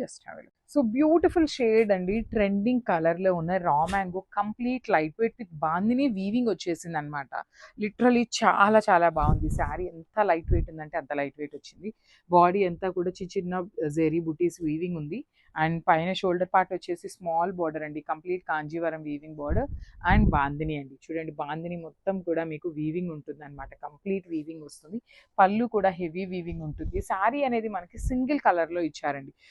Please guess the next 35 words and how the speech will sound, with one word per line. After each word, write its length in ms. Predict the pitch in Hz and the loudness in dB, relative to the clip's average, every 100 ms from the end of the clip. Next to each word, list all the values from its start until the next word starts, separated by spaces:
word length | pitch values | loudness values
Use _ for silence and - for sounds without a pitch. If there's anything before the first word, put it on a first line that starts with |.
| _ - | _ 4
So 120 | 220 185 | 6 8
బ్లౌజ్ 300 | 185 190 226 233 | 8 6 4 -2
కొంచెం 240 | 202 202 180 | -2 0 2
కాంట్రాస్ట్ 480 | 156 156 180 185 - | 2 4 2 0 -2
వేర్ 160 | 170 160 | 0 0
అప్ 100 | 156 - | -2 -6
చేసుకోండి, 400 | 160 - 165 180 - | -6 -6 -8 -8 -6
చాలా 360 | - - - 190 170 | -4 -2 4 6 6
బాగుంటుంది. 540 | 151 160 160 160 262 - _ _ | 2 -2 -4 -6 -6 -8 _ _
So 60 | 170 156 | 2 2
ఇట్లా 180 | 151 139 143 | 2 -2 -2
ఉంటుంది 260 | 147 156 151 | -6 -6 -4
అనమాట. 200 | 156 165 226 | -2 0 2
హ్యాండ్స్ 280 | 175 160 - | 2 0 -4
కి 60 | 165 147 | -2 0
బోర్డర్ 300 | 143 156 156 | 0 -4 -4
కూడా 140 | 151 151 139 | -2 -2 -4
ఇచ్చేశారు. 560 | - 139 143 131 202 339 _ - - - | -6 -6 -4 -2 -4 -6 _ -20 -10 -6
So 60 | 143 | -6
this 120 | 143 | -6
is 40 | 165 | -2
a 20 | 160 | 0
complete 420 | 151 151 262 247 240 | 0 0 -2 -2 -4
look. 140 | 285 - - 233 | -6 -6 0 2
And 160 | 349 392 _ _ - 165 | 2 -2 _ _ 2 6
ఆరెంజ్ 340 | 185 226 226 - | 6 4 0 4
కలర్, 300 | 220 190 208 208 | 4 6 6 4
ట్రెండింగ్ 400 | 185 170 175 202 202 | -2 -4 -4 -6 0
కలర్ 280 | 180 185 170 | 2 4 4
రా 80 | 156 156 | 2 0
మ్యాంగో 260 | 175 175 170 160 | 0 -4 -4 -4
కాబట్టి 340 | 131 139 156 175 | -6 -6 -10 -8
మల్టిపుల్స్ 540 | 170 202 226 220 196 180 | -8 -6 -6 -4 -6 -4
అండి, 140 | 147 143 _ - - - 190 | -4 -6 _ -20 -10 -2 2
ఎంతవరకు 640 | 226 269 247 226 - | 2 6 6 6 4